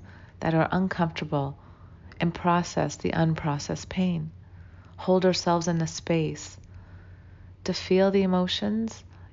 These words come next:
and also seek the resources and help that we need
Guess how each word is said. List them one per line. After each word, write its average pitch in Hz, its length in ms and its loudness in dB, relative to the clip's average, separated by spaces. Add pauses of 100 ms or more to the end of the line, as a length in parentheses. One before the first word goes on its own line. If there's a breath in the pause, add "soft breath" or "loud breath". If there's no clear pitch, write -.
and 175 140 4
also 170 280 4
seek 180 400 2
the 170 100 0
resources 160 680 2
and 151 120 0
help 170 340 0
that - 160 0
we 165 200 2
need 160 400 0